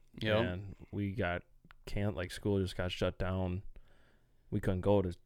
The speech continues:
Speaker 2: couldn't physically go to school in the m-, spring of twenty twenty, so, um, this was kinda before we kn-, everybody knew, like, what covid was and how dangerous it could be, so to say, and
Speaker 1: Right, like, this was the very beginning, like,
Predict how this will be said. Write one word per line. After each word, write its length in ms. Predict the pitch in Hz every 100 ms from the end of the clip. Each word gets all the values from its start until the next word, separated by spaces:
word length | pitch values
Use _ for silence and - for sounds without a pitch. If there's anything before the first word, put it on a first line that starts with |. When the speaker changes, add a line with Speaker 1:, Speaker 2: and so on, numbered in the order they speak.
| -
Speaker 2:
couldn't 320 | 117 98 -
physically 400 | 123 104 95 92
go 140 | 90 90
to 60 |
school 480 | - - 92 92 101 - - -
in 460 | 95 95 90 98 - - _ -
the 140 | 101
m-, 320 | 92 90 92 104 - - - - - -
spring 440 | - - 104 98
of 160 | 87 -
twenty 300 | 107 98 87
twenty, 380 | - 104 92 87
so, 400 | - 87 95 98 - - - - - - - -
um, 340 | - - 95
this 160 | 120 117
was 120 | 92
kinda 220 | 98 95
before 340 | 92 95 101 98
we 100 | 92
kn-, 240 | 87 80
everybody 340 | 95 92 92 90
knew, 300 | 92 92 92
like, 160 | 90
what 140 | 87 87
covid 300 | 104 95 90
was 440 | 90 90 92 92
and 100 | 87
how 460 | 90 90 85 90 92 - - -
dangerous 440 | - 90 87 90 -
it 40 |
could 200 | 101 92
be, 300 | 92 92 92 - -
so 200 | - 90
to 60 | 90
say, 300 | 95 92 92
and 200 | 92 92 -
Speaker 1:
Right, 300 | - 117 110
like, 180 | 104 110
this 180 | 123 120
was 120 | 120
the 100 | 113
very 320 | 110 113 113 110
beginning, 520 | 104 104 107 110 107
like, 240 | 101 101